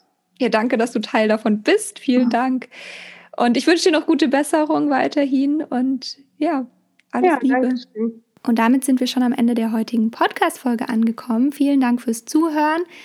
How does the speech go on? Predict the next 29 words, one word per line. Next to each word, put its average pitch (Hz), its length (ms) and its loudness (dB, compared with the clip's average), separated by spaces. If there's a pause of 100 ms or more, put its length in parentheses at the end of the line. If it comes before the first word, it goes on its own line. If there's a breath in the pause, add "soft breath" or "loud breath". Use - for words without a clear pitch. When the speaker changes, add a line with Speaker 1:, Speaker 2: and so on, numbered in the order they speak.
(160 loud breath)
Speaker 1:
Ich - 180 -4
möchte 262 240 0
hier 262 140 2
noch 247 180 0
mal 240 160 -2
eine 285 280 0
kurze 277 300 -4
Sache 254 280 -4
zum 247 180 -2
Thema 233 360 -2
Impfen 320 360 -2
sagen, 254 340 -2
weil 240 120 0
wir 233 80 -2
es 233 80 -12
ja 240 60 -2
da 226 160 -2
auch 294 180 0
drüber 233 400 -4
hatten. 269 400 0 (600 loud breath)
Obwohl 247 360 2
es 254 140 -2
ja 240 200 2
von 233 200 0
Deutschland 233 480 0
die 240 80 -2
vorgegebene 233 600 0
Impfreihenfolge 254 1000 2
gibt, 311 580 0